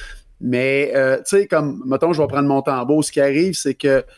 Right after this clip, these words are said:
je pense que ce qui joue un petit peu à son désavantage, c'est peut-être le système de jeu à Montréal qu'on a défensivement. Est-ce que l'an prochain, il va continuer à s'améliorer puis sa courbe, elle va pas arrêter ?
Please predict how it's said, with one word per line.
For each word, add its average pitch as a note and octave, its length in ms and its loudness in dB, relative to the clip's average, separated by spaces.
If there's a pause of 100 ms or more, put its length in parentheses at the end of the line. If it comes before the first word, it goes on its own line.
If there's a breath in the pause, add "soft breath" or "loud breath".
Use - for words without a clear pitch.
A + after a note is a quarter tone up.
je - 140 -14
pense F3 260 0
que - 160 -4
ce C3+ 100 -6
qui C#3+ 140 -6
joue D#3 220 4
un C#3+ 80 0
petit - 160 -10
peu D#3+ 80 0
à D#3 80 2
son D#3 180 -2
désavantage, C3 720 0
c'est C#3 80 -6
peut-être - 220 -2
le C3 80 0
système C#3 320 0
de B2+ 120 2
jeu B2 140 2
à C3+ 80 0
Montréal B2+ 340 0
qu'on B2 200 -2
a C3 80 2
défensivement. A#2+ 840 -4 (300 loud breath)
Est-ce - 180 -4
que C#3+ 100 -2
l'an C3+ 220 2
prochain, C3+ 460 0
il D#3 160 4
va B2+ 100 2
continuer C3 480 -2
à C#3+ 60 0
s'améliorer A#2+ 680 0
puis B2 100 -8
sa A#2+ 140 -2
courbe, C3 340 0
elle A#2 60 2
va A2+ 120 0
pas A#2+ 180 0
arrêter ? A#2+ 460 0